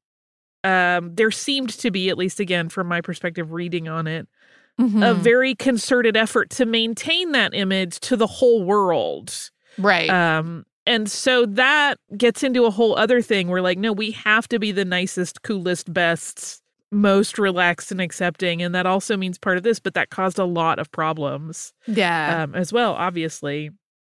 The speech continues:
Speaker 1: Um, it's also really interesting. I watched, there's a, an episode of This Is Your Life about Duke
Speaker 2: Oh, yeah. You were telling me about this.
Speaker 1: that was filmed, uh, I think in the nineteen fifties. He was already married. Um,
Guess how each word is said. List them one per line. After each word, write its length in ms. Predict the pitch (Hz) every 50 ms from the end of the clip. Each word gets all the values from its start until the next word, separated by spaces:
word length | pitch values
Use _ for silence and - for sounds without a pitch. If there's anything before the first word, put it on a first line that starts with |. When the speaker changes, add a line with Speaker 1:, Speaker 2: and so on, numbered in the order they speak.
| -
Speaker 1:
Um, 240 | - 247 220 202 208
it's 160 | - 240 -
also 220 | 285 302 311 - 370
really 240 | 277 294 277 269 254
interesting. 360 | 240 247 240 - 269 247 220 -
I 120 | 208 226 226
watched, 400 | 202 220 226 233 254 - - -
there's 180 | 226 226 -
a, 200 | 240 214 202 - - -
an 100 | 202 208
episode 400 | 208 226 285 285 - 269 226 208
of 120 | 208 180
This 200 | 175 196 196 - 226
Is 140 | 208 - 240
Your 120 | 240 226
Life 560 | 190 175 151 151 170 208 - - - - - _ _ _ - - - _ _ _
about 340 | - 196 175 170 165 - 165
Duke 680 | - 170 160 156 160 175 - - - - - - - _ -
Speaker 2:
Oh, 100 | - -
yeah. 320 | 285 277 302 330 349 311 220
You 220 | 202 226 277 294
were 100 | 240 214 220
telling 300 | - 285 311 302 254 208
me 80 | 185
about 240 | 185 180 180 175 -
this. 460 | 175 170 165 180 - - - - _ _ _ _ _
Speaker 1:
that 380 | - 196 202 220 208 196 156 - -
was 340 | 208 220 214 202 - - -
filmed, 560 | - 240 240 226 226 220 220 226 220 208 - - _ -
uh, 360 | 208 202 190 190 185 180 - -
I 60 | 196 190
think 380 | - - 240 233 233 226 -
in 120 | 233 208 190
the 260 | 190 180 175 170 156 - _ _ _ _ _ _ -
nineteen 600 | 190 190 185 - _ - - - 196 190 190 180
fifties. 720 | - - - - - 175 202 - _ - 247 262 262 262
He 100 | - -
was 140 | 240 233 220
already 300 | 208 214 220 240 269 294
married. 580 | 285 208 170 160 160 165 165 170 175 185 208 - -
Um, 580 | - 196 185 170 165 165 160 165 165 175 180